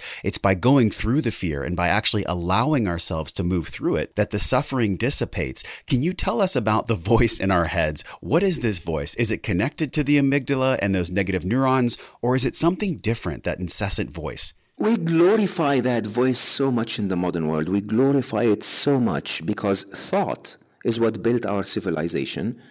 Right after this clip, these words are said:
Speaker 2: And so we think of thought as a glorified thing that is really not what it is at all. We, we actually go as far as to say, "I think, therefore I am,"
Speaker 1: Mm-hmm.
Speaker 2: right? "I am the voice in my head. I should listen to that glorious voice because this is me."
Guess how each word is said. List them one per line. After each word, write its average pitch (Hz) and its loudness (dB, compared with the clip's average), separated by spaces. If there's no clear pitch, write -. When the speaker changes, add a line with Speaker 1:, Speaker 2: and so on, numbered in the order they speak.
Speaker 2:
And 254 0
so 123 2
we 123 0
think 175 -2
of - -4
thought 143 -4
as - -4
a 110 -2
glorified 104 0
thing 87 -4
that - -4
is 131 0
really 135 0
not 101 -2
what 110 0
it 98 0
is 110 0
at 110 -4
all. 120 2
We, 113 4
we 113 2
actually 143 0
go 117 2
as 110 0
far 110 0
as 98 0
to - 0
say, 107 0
"I 107 0
think, 139 -2
therefore 104 0
I 87 2
am," 58 -6
Speaker 1:
Mm-hmm. 87 -6
Speaker 2:
right? - -4
"I 147 -2
am 107 0
the 76 -4
voice 87 0
in 76 -6
my 58 -6
head. 67 -8
I 95 -2
should 78 -4
listen 104 0
to - -6
that 76 -6
glorious 110 2
voice 98 2
because 82 -4
this 82 -2
is 95 -2
me." 80 -4